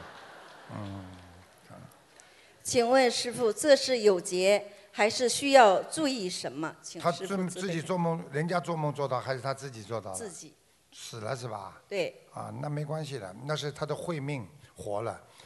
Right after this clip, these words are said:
Speaker 1: 跟着师父学佛修心。我告诉你，自己做到死，人家做到你死，你都不要担心，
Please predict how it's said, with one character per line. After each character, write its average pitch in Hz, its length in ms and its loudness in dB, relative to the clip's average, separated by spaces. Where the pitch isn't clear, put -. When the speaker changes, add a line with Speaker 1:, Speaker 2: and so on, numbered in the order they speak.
Speaker 1:
跟 156 160 -4
着 160 80 -2
师 156 220 -4
父 147 160 -6
学 147 260 -6
佛 139 200 -4
修 147 200 -6
心。 147 360 -6
我 123 100 -4
告 151 180 0
诉 131 140 -6
你， 127 100 -8
自 170 220 -10
己 135 140 -8
做 156 200 -6
到 139 140 0
死， 110 300 -10
人 120 160 -8
家 143 120 -2
做 143 160 -8
到 127 120 -2
你 123 120 -6
死， 117 320 -10
你 127 100 -8
都 156 140 -2
不 135 140 0
要 135 80 2
担 123 240 -2
心， 117 260 -6